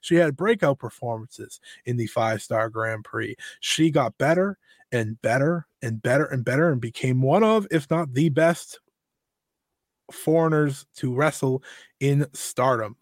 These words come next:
And it took her just nine months to do so. She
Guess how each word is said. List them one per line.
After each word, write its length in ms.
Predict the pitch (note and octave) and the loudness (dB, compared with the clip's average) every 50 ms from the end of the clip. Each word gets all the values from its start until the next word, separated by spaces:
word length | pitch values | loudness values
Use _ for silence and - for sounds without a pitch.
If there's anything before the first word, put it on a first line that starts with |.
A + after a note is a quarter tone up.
| _ _ _ - | _ _ _ -8
And 140 | B2 A#2+ A#2 | -6 -6 -6
it 120 | A2+ A2 | -8 -10
took 240 | - - C#3 C#3 - | -8 -8 -8 -8 -6
her 260 | - C3 B2 A#2+ A#2 - - | -6 -6 -4 -4 -6 -10 -10
just 420 | - B2 A#2 A#2 - - - _ - - - - - _ _ _ _ _ _ _ _ _ _ - | -6 -6 -6 -6 -6 -10 -16 _ -20 -20 -20 -20 -20 _ _ _ _ _ _ _ _ _ _ -6
nine 460 | C#3 A#2 A2 A2 A2+ A#2 A2+ A#2 B2+ - | -4 -2 -2 0 -2 -4 -4 -8 -10 -8
months 480 | - A#2+ A2+ A2+ A2 A#2 - - - - | -6 -2 -2 -2 -2 -4 -8 -12 -16 -16
to 120 | - - A2+ | -14 -14 -10
do 220 | G#2+ A2+ A2+ A2 - | -8 -8 -8 -8 -8
so. 320 | - - G#2 F#2+ - - - _ - - - _ | -10 -10 -10 -10 -12 -14 -16 _ -20 -20 -20 _
She 420 | - - - C#3+ C3+ C3+ C3+ C3+ | -10 -2 0 2 4 4 4 2